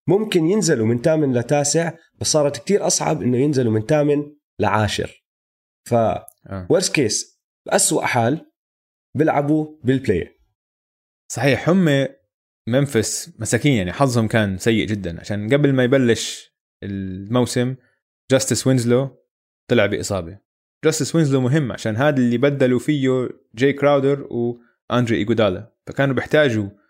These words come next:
Speaker 2: لاعب آخر يقدر يوسع الملعب، يقدر يشوت، يقدر، آه، يصنع، آم، كمان صانع ألعاب تاني يعني. ف
Speaker 1: وتايس جونز
Speaker 2: الإصابة
Speaker 1: ما
Speaker 2: هاي
Speaker 1: كان عم
Speaker 2: كانت
Speaker 1: بيلعب، اللي هو
Speaker 2: تايس جونز
Speaker 1: الباك
Speaker 2: ما
Speaker 1: أب
Speaker 2: كان عم بيلعب.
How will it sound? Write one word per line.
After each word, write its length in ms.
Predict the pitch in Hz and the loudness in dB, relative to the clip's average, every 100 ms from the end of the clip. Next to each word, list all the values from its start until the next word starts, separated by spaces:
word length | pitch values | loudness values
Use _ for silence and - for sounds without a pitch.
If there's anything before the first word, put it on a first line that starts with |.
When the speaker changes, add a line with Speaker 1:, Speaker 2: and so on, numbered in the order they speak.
| _ _ _ _ | _ _ _ _
Speaker 2:
لاعب 340 | 110 131 113 110 | 0 2 2 0
آخر 420 | 123 - 110 107 | -2 -2 -4 -4
يقدر 400 | 120 117 104 - _ - | -2 0 -2 -6 _ -6
يوسع 320 | 110 123 - | -2 0 0
الملعب، 480 | 110 117 101 110 110 | 0 2 2 0 -2
يقدر 200 | 110 110 | -4 -4
يشوت، 480 | 107 - 120 110 120 | -4 0 2 2 -2
يقدر، 340 | 117 117 110 - _ _ - | -2 -2 -2 -10 _ _ -8
آه، 140 | 110 107 | -4 0
يصنع، 580 | 117 131 131 107 95 _ _ _ _ - | 0 0 2 0 -2 _ _ _ _ -8
آم، 600 | 104 101 98 95 92 98 - _ _ _ - | -4 -4 -4 -6 -10 -14 -20 _ _ _ -2
كمان 400 | 131 143 113 - - | 2 2 0 -10 -4
صانع 280 | 139 131 | 0 2
ألعاب 300 | 110 104 113 | 2 0 0
تاني 300 | - 120 101 | 0 0 0
يعني. 340 | 92 87 - _ _ _ - | -6 -10 -14 _ _ _ -2
ف 40 | 113 104 101 80 _ _ _ _ _ _ _ _ | 0 0 -4 -8 _ _ _ _ _ _ _ _
Speaker 1:
وتايس 420 | 107 - 147 151 117 | -6 0 0 0 0
جونز 180 | 156 | 2
Speaker 2:
الإصابة 200 | 156 139 | 4 4
Speaker 1:
ما 80 | 127 | 4
Speaker 2:
هاي 60 | 127 | 2
Speaker 1:
كان 100 | 123 | 2
عم 60 | |
Speaker 2:
كانت 100 | 117 | 2
Speaker 1:
بيلعب، 380 | 107 95 87 - _ _ _ _ _ _ - | 0 -2 -6 -8 _ _ _ _ _ _ -8
اللي 180 | 95 98 | -4 -2
هو 160 | 110 | 0
Speaker 2:
تايس 160 | 113 120 | 2 2
جونز 120 | 123 | 0
Speaker 1:
الباك 80 | 110 | 0
Speaker 2:
ما 60 | 92 | -4
Speaker 1:
أب 40 | |
Speaker 2:
كان 100 | 104 | -4
عم 60 | 107 | -4
بيلعب. 300 | 104 95 | -6 -6